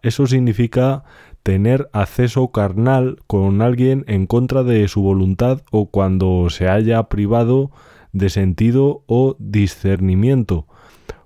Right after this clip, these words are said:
Pues la nueva forma de violar, según esta gente, ahora es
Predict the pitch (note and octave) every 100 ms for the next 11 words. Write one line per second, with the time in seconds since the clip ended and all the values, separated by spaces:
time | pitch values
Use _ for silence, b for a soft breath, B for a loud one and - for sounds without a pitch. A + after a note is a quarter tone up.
0 | - G2+ G#2 G2+ G2+ - - G2+ G2 G2+
1 | C3 D3 D3 C3+ C3+ C3 B2+ A#2+ A#2+ A#2
2 | G#2 G2 F#2+ G#2 B2+ G#2 E2+ F#2 F#2+ A#2
3 | A2 - G2+ F#2+ A2+ A2 A#2+ B2 b b
4 | b - G#2 B2 B2 A#2 B2+ C3